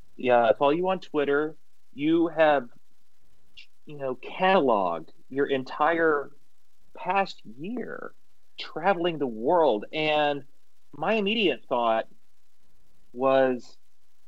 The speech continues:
how has something like this affected someone? You know, how has it, how has it changed your view of the world? How has it, I, and, and I wanna get into that, because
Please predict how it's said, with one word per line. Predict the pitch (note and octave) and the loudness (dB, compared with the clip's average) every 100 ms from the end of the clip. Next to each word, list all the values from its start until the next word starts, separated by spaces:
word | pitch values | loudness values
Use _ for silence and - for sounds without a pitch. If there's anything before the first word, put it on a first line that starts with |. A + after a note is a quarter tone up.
| - | -12
how | - G#3 E4 C#4+ | -4 0 0 -2
has | G3+ F3+ | -4 -4
something | - G#3+ - B3 E3 | 2 2 2 -4 -2
like | C3+ B2 | 0 0
this | - B2+ - - | 0 0 -2 -6
affected | C#3 - - - F#3+ - G#3 C#3+ | -6 -6 -10 0 0 2 0 0
someone? | - D3 A#2 G#2+ F#2+ F2+ | 0 4 4 2 -2 -2
You | C3 | 0
know, | C3+ | 0
how | C3+ F3+ A3+ | 2 4 4
has | G3 | 4
it, | E3+ - | 0 -2
how | F3+ G#3 | -2 0
has | F#3+ | 0
it | C#3+ | -2
changed | - F3+ F3+ F3 - | -4 -4 -4 -4 -4
your | C3+ | -4
view | A#2 C#3 E3+ | 0 2 2
of | C3+ | 2
the | |
world? | G#2+ F#2+ E3 G#3 G3+ F#3 | -2 4 6 6 6 4
How | D#3+ F3 | 2 4
has | E3+ | 4
it, | D3+ B2 - - - - - - | 4 2 -2 -14 -14 -8 -4 -2
I, | - - - | -2 -2 2
and, | G#3 | 4
and | G#3 A3 | 6 6
I | A3 | 6
wanna | G#3 B3 | 2 -2
get | F3 F#3 F3+ | -4 -6 -6
into | - E3+ F3 D3+ | -8 -8 -8 -10
that, | A2+ E2+ - | -8 -8 -10
because | B2+ C3 D#3 C#3 C3+ B2+ | -12 -6 0 2 2 -2